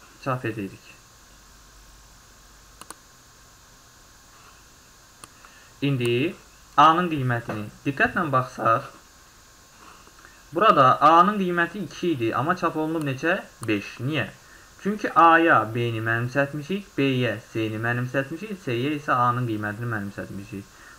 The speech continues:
Ona görə bu qaydada çap olunub bizdə. Yəni, birinci yerdə durana B-ni mənimsətmişik, B-nin ilkin qiymətini. İkinci yerdə durana C-nin ilkin qiymətini, üçüncü yerdə durana isə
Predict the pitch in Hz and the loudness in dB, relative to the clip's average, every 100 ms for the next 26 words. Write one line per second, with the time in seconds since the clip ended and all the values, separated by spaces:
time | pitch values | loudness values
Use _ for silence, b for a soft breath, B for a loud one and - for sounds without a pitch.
0 | B 147 185 196 202 160 147 127 117 135 | B 0 2 0 -2 0 2 2 0 -4
1 | - 113 110 101 95 - 101 98 95 - | -4 -4 -4 -6 -8 -10 -10 -10 -10 -12
2 | B B - 131 110 104 - 131 131 131 | B B -4 -2 -2 -4 -6 -4 -2 -2
3 | 147 147 139 139 131 127 127 127 131 147 | 0 0 0 0 0 0 2 2 4 2
4 | 160 - 123 131 135 185 233 143 131 117 | 0 -2 -4 -2 0 0 -2 -4 -6 -8
5 | 113 107 104 113 120 131 - - - - | -8 -8 -4 -4 -2 -6 -8 -20 -20 -18
6 | - 127 123 135 120 110 104 101 101 98 | -8 -6 -4 -4 -4 -4 -6 -6 -8 -10
7 | - B B B B 117 - 127 151 151 | -12 B B B B -12 -8 -6 -4 0
8 | 180 170 165 156 151 151 156 160 175 - | 4 4 4 4 4 6 4 2 0 -6
9 | - - - - 156 151 170 220 202 - | -18 -20 -10 -4 -2 -2 -2 -4 -6 -6
10 | 147 131 117 110 110 110 104 104 - - | -4 -4 -4 -4 -6 -10 -10 -14 -20 -16
11 | - 120 147 151 175 143 135 127 127 143 | -10 -6 -6 -4 -2 -2 -2 -2 -2 -4
12 | 143 170 | -2 2